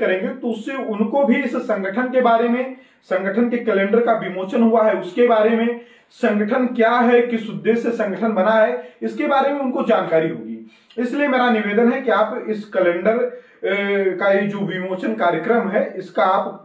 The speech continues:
इस, इसके प्रचार प्रसार के लिए इस वीडियो को आप ज्यादा से ज्यादा शेयर करें। अब हमारे संगठन के महासचिव, ए, और सह समन्वयक विस्तारक ठाकुर शिवम सिंह जी अपनी बातों को रखेंगे आपके बीच में।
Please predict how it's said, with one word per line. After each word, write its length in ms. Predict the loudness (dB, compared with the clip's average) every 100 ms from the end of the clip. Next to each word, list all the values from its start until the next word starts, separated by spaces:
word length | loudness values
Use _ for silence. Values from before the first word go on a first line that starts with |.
| -12
इस, 200 | -12 -12
इसके 240 | -10 -2 0
प्रचार 420 | 0 0 0 0
प्रसार 340 | 0 0 0
के 160 | 0 -2
लिए 140 | -4
इस 160 | -4 -6
वीडियो 280 | -6 -6 -2
को 100 | 0
आप 160 | 2
ज्यादा 240 | 2 0 0
से 100 | -2
ज्यादा 280 | 0 0 0
शेयर 200 | -6 -12
करें। 280 | -12 -14 -16 _ _ _ -4
अब 140 | -2
हमारे 220 | 2 2
संगठन 420 | 0 -2 -2 -2 0
के 100 | 0
महासचिव, 640 | 0 -2 -2 -4 -4 -10 -20 _
ए, 340 | 0 2 2 2
और 340 | 4 4 4
सह 380 | -2 -2 0 0
समन्वयक 340 | 0 -2 -2 -4
विस्तारक 420 | -2 0 0 0
ठाकुर 220 | -4 -4
शिवम 220 | -6 -8 -8
सिंह 180 | -10
जी 200 | -10 -6
अपनी 200 | -6 -6
बातों 260 | -2 -2 -2
को 140 | -6
रखेंगे 340 | -6 -10 -14 -12
आपके 220 | -12 -14
बीच 200 | -20 -20
में। 100 | _